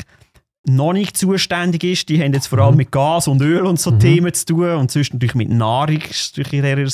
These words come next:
Speaker 1: grosses Thema auch. Aber eben dort dann auch den Diskurs führen und sagen, hey, gibt's dort Orte, wo man eben auch ein bisschen in die Zukunft schaut? Eben, dass man nicht immer wieder überrascht ist,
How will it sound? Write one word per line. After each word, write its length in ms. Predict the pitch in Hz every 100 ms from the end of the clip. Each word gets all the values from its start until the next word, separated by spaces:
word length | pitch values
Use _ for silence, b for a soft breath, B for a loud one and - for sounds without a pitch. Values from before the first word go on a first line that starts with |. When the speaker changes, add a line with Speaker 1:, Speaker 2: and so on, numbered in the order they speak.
| -
Speaker 1:
grosses 360 | 135 139 -
Thema 480 | - 139 135 143 127
auch. 120 | 135 151 B B B B
Aber 340 | 131 160 170
eben 320 | 151 151 151
dort 240 | 131 151 151
dann 120 | 143
auch 180 | 135 151
den 220 | - 139
Diskurs 580 | 147 131 - 147 147 -
führen 200 | 147 135
und 100 | 127
sagen, 200 | 131 131
hey, 220 | 135 139
gibt's 400 | - 147 156 -
dort 260 | 151 143 -
Orte, 360 | 143 147 -
wo 60 | 143
man 100 | 139
eben 200 | 135 131
auch 40 |
ein 60 | 131
bisschen 140 | 135 139
in 60 |
die 60 | -
Zukunft 600 | - 143 - 143 135 -
schaut? 320 | 147 117 -
Eben, 180 | 127 127
dass 140 | 127
man 100 | 123
nicht 140 | 123 -
immer 300 | 135 131 123
wieder 200 | 117 -
überrascht 560 | 123 117 113 113 - -
ist, 240 | 120 -